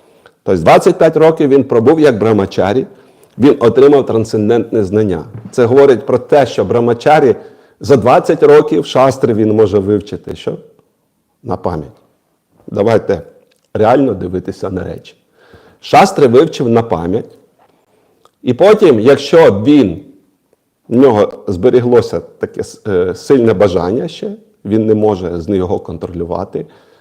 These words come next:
гуру його каже: «Краще тобі женитися».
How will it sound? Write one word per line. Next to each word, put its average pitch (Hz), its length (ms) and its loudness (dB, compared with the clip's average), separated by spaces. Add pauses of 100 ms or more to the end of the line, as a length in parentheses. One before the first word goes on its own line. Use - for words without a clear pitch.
(120)
гуру 127 300 -2
його 95 380 -2 (140)
каже: - 280 -10 (200)
«Краще 120 300 -10
тобі 85 220 -10
женитися». 85 560 -10